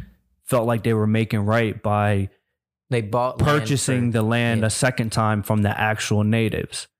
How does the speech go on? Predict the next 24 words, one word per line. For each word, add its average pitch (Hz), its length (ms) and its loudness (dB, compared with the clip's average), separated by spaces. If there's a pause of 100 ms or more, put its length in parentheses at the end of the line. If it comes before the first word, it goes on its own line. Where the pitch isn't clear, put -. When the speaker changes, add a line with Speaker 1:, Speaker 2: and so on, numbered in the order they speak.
(480)
Speaker 2:
But 123 60 -2
Speaker 1:
But 117 280 2
Speaker 2:
they 110 60 -2
Speaker 1:
here's 147 220 2
the 120 80 0
Speaker 2:
bought 110 120 -2
it - 40 -4
way 143 60 0
too 147 60 2 (120)
Speaker 1:
problem. 113 220 -2
Speaker 2:
cheap. 107 260 -6 (760)
Speaker 1:
Sometimes, 104 880 0
Speaker 2:
Yeah. 98 60 -4
Speaker 1:
sometimes 107 800 0
that, 139 340 -2
that, 143 280 -2
that's 147 200 0
a 123 80 0
whole 110 260 0
other 107 180 0
conversation. 98 840 -2
Speaker 2:
For - 120 -8
sure. 95 280 -2 (260)
Speaker 1:
But 113 500 0